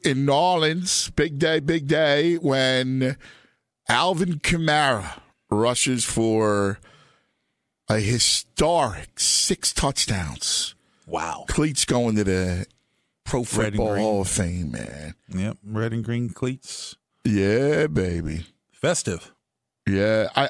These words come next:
Speaker 1: I thought it was cool, man. It, it was, um, he's a, uh, he's a great dude. Like, I, I love, I, ro-, I,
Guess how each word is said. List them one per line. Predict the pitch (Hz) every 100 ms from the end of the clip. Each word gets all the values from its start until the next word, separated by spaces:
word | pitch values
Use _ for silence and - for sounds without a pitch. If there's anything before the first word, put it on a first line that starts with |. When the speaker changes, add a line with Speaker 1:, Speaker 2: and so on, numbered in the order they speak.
| -
Speaker 1:
I | 151
thought | 185
it |
was | 139 -
cool, | - 139 131
man. | 104 92 90 87 - _ -
It, | 107 104
it | 113
was, | 107 107 98 113
um, | 98 92 92 87 _ _ - - _ _ - - _ _ _ _ _ _ -
he's | 240 262 180
a, | 151 139
uh, | 123 117
he's | 220 151
a |
great | 107 113 101
dude. | - 95 87
Like, | 92 120
I, |
I | 127 110 123
love, | 120 110 92 101 - - -
I, | 123
ro-, | 113
I, | 113